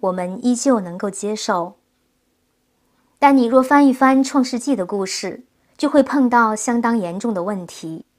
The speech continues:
早在圣经尚未写成以前，就有不少颇具思想的教派中人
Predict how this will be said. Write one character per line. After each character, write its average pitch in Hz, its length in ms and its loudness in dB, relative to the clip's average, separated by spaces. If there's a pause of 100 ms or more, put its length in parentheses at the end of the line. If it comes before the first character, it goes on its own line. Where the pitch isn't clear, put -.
(640)
早 262 160 4
在 285 240 6
圣 269 240 2
经 285 260 4
尚 269 200 0
未 196 100 -2
写 175 160 -6
成 185 220 -8
以 190 180 -6
前， 180 460 -10 (400)
就 330 100 4
有 294 160 8
不 269 140 0
少 208 260 2
颇 - 180 2
具 247 160 -2
思 254 200 -6
想 180 240 -6
的 185 120 -4
教 202 220 -2
派 190 160 -10
中 214 240 -4
人 175 340 -8